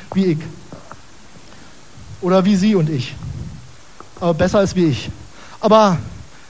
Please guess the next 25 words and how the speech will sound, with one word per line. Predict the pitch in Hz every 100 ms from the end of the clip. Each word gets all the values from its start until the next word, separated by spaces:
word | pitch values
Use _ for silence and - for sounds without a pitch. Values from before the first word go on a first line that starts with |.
| - -
man | 202
sieht | 185 311
auch | 277
gleichzeitig, | 208 220 - 254 269 262 - - -
die, | 214 202 226 220
so | 214
eine, | 233 214
die | 196
werden | 208 208
ja | 202 -
extrem | 190 - - 202
selten, | 165 156
die | 160
gibt's | 160
ja | 190
kaum | 170 156 147
noch. | 123 - - - - - - - -
Was | 185
sieht | 233 262
man | 240
für | 233
Leute | 170 175 185
eigentlich | 185 220 269 -
sonst | 214 - -
so? | 311